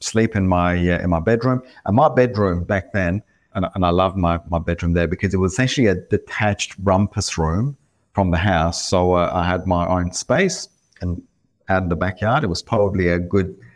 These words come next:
ten or so meters away from the, the, the back of the house where the family room was.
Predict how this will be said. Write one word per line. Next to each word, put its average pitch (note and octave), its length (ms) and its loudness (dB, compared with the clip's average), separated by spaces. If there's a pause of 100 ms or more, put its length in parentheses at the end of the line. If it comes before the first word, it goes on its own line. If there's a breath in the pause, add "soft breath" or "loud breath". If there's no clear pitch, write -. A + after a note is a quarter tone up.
(220 loud breath)
ten G#2+ 200 0
or G2 60 0
so G2 180 -2
meters F#2 280 0
away G2 360 2
from F2 240 0
the, E2+ 200 0 (140)
the, - 200 -4 (100)
the - 80 -4
back G#2+ 200 0
of A#2+ 60 0
the A2 80 2
house B2+ 260 0
where F2+ 80 2
the D#2+ 60 -2
family A2 320 0
room A2 200 0
was. C#3 380 -2